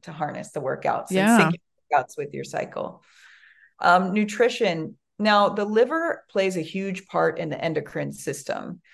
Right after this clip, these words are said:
Speaker 1: And so it's important for us to aid in liver detoxification when we're ovulating. And so eating foods that will aid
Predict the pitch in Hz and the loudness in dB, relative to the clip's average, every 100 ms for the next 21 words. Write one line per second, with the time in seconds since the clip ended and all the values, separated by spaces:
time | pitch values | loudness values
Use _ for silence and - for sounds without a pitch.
0 | _ _ 175 165 - 165 156 143 185 185 | _ _ -6 -2 2 4 4 2 -2 -2
1 | 254 220 202 190 202 185 143 151 156 - | -4 -2 -2 -2 -2 0 0 0 -4 -8
2 | 160 147 - - 156 160 151 147 147 147 | -6 -6 -6 -2 0 0 0 -2 -2 -2
3 | 156 156 139 160 127 - - 156 - 147 | -2 -4 -2 0 0 -2 -12 -10 -8 -8
4 | - 175 180 175 156 147 143 143 147 147 | -8 -6 -6 -4 -6 -6 -4 0 0 0
5 | 165 170 180 214 240 277 _ _ - _ | 0 0 0 0 -4 -8 _ _ -20 _
6 | - 175 180 165 165 - - 185 208 233 | -6 0 6 8 8 4 -2 -4 -2 -4
7 | 226 - 180 170 185 190 - 127 135 - | -6 -4 0 2 0 0 2 2 2 0
8 | 165 165 165 165 | -2 0 -2 -4